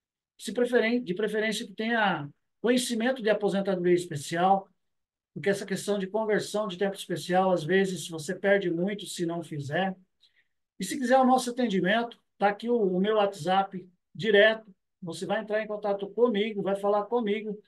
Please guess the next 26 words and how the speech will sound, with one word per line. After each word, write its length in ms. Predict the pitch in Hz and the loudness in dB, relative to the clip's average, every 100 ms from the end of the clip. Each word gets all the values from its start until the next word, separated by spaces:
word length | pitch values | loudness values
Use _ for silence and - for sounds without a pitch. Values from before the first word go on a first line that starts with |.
| _ _ 180 | _ _ 0
e 80 | |
eu 80 | 180 | 2
vou 140 | 165 208 | 2 0
dire-, 260 | 214 226 | 0 -4
direcionar 540 | 190 202 202 208 196 175 | 4 4 4 2 0 0
você 500 | 175 - 196 208 214 _ _ _ _ | -4 2 4 4 2 _ _ _ _
pro 140 | - 208 | -4 0
melhor 340 | 202 196 226 | 2 4 4
advogado 600 | 240 220 208 180 196 196 | 2 0 -4 0 2 0
que 120 | 196 202 | -4 -4
tem 420 | 196 196 196 - _ _ _ | -2 -2 -4 -10 _ _ _
pra 140 | 185 | -2
poder 260 | 202 202 196 | 2 4 6
resolver 440 | 202 196 190 190 | 6 6 4 4
a 80 | 196 | 4
sua 280 | 190 190 196 | 2 0 0
aposentadoria, 880 | 196 185 196 196 190 170 170 175 175 _ _ | 0 -2 0 -2 -2 0 0 -2 -4 _ _
especializado 960 | - - 196 196 208 190 139 180 208 196 | -20 -2 0 2 2 2 2 4 4 4
aí 100 | 185 | 2
no 80 | 175 | 0
direito 300 | 165 185 175 | -2 -2 -4
previdenciário, 840 | 175 156 156 143 170 180 180 175 - _ _ - | -8 -8 -10 -6 -4 -2 -4 -8 -14 _ _ -2
em 260 | 196 220 - | -2 -2 -4
aposentadoria 840 | 190 - 190 190 190 185 170 165 | -4 0 2 4 4 2 4 2
especial, 480 | 160 - 175 - - - _ _ _ | 2 0 -2 -2 -10 -16 _ _ _
ok? 360 | 190 202 143 | 4 4 0